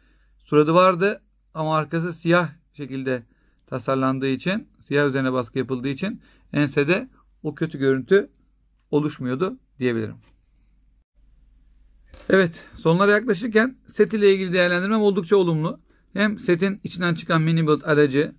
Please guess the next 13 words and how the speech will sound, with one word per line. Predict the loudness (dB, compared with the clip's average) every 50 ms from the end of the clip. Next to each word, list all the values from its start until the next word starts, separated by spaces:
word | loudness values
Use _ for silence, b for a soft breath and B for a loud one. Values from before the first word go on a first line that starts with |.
| -20 -20 -20 _
oldukça | -4 -2 -2 -2 -2 -4 -4 -2
çok | -2 -4 -2 -2
beğendim, | 0 0 0 0 -2 -6 -6
tasarımsal | -6 -6 -4 -2 -2 -2 -2 -2 -4
olarak | -6 -4 -4 -6 -6 -4 -4
beğendim. | -2 -2 0 -2 -2 -4 -4 -6 B B B B B
Hem | -2 0 2 2
de | 2 0 0 -2
içinden | -6 -6 -6 -4 -4 -6
çıkan | -6 -4 -4 -4 -4 -6 -10 _ _
figürleri | _ -4 -2 0 2 2 0 0
çok | 0 -2 -2 -2 0
beğendim. | 0 0 0 -2 -4 -6 -8 -10